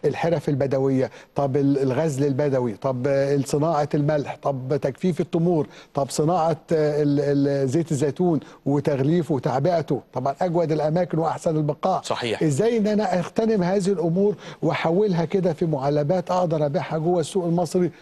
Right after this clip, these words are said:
Speaker 1: وأقدر أعمل تصدير وأقدر أوفر عملة صعبة؟
Speaker 2: ده
Speaker 1: فأعتقد
Speaker 2: كلام كويس. في المؤتمر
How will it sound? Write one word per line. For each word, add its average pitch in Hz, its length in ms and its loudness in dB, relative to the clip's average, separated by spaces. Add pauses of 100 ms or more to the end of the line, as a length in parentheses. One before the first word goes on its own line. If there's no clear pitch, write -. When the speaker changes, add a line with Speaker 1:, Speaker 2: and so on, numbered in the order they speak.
(180)
Speaker 1:
وأقدر 170 400 0
أعمل 147 240 0
تصدير 160 420 -2
وأقدر 160 360 0
أوفر 160 280 -4
عملة 185 200 0
صعبة؟ 220 260 -6 (400)
Speaker 2:
ده 165 60 0
Speaker 1:
فأعتقد 151 320 0
Speaker 2:
كلام 131 300 -2
كويس. 107 300 -2
في 120 100 -6
المؤتمر 127 560 -4